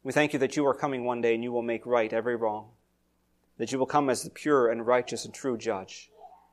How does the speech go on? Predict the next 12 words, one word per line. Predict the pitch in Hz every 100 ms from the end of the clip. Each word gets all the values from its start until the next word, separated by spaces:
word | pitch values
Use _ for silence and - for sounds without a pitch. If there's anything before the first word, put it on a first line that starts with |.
| _ -
You | 135
will | 147
judge | - 143 143 -
rightly, | 110 101 - - _ _ _ _ _ _ _ _ _ _ _ _ _ _ _ -
and | -
there | 120 127
will |
be | 123 131
eternal | 120 165 151
consequences | - 139 131 117 107 107 107
to | 104
that. | 101 -